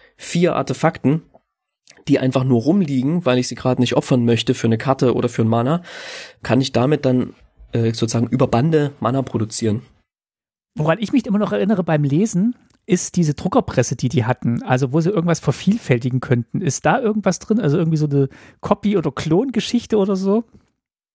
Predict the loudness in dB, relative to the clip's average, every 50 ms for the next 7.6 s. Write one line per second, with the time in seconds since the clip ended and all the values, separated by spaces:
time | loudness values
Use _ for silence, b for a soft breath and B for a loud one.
0 | _ _ _ _ -4 0 0 0 2 2 0 0 0 0 0 -2 0 0 -2 -4
1 | -2 -2 -4 -2 0 0 -2 -2 -2 -6 _ _ -8 -2 0 2 2 4 2 4
2 | 2 2 2 2 0 0 0 0 0 0 0 2 2 2 2 0 -2 -8 -16 _
3 | _ _ _ 0 0 0 2 2 0 0 0 0 0 -2 -2 0 0 0 2 2
4 | 2 0 -2 -2 -6 -4 -2 -2 -2 -2 -4 -2 0 2 2 2 0 2 2 0
5 | 2 2 2 2 2 0 0 0 0 -2 -4 B B B B B -2 0 0 2
6 | 2 2 0 0 0 0 0 2 2 2 2 2 2 0 0 0 -2 -2 0 -2
7 | -10 -8 -4 0 0 2 2 2 2 0 -2